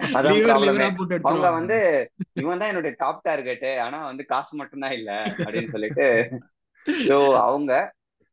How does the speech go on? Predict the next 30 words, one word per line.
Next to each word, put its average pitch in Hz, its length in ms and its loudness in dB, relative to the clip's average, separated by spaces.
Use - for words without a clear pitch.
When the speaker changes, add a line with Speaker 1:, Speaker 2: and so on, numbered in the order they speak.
Speaker 1:
ஆ, 147 220 0
பி 202 200 -8
எஸ் 269 200 -6
ஜி, 214 140 -6
I 185 120 -2
think 175 180 -6
they 143 240 -2
were 143 160 -4
going 147 240 -4
through 143 240 -8
this, 135 280 -8
uh, 104 380 -4
எம்பாப்பே, 127 840 -4
இந்த 110 480 -2
அஞ்சு, 123 380 -8
அஞ்சு 120 420 -8
stages 131 200 -6
of 123 100 -4
grief 117 280 -8
இருக்கும்ல, 107 280 -6
அதுல 107 340 -2
வந்து 107 320 -6
ஒண்ணு 107 40 -8
ஒண்ணு 107 260 -6
அக்செப்டன்ஸ்க்கு 220 580 -4
தான் - 240 -4
Speaker 2:
<laughs> - 0 -
Speaker 1:
வந்திருக்காங்கன்னு 117 360 -6
நினைக்கிறேன். 104 420 -10
So, 143 500 4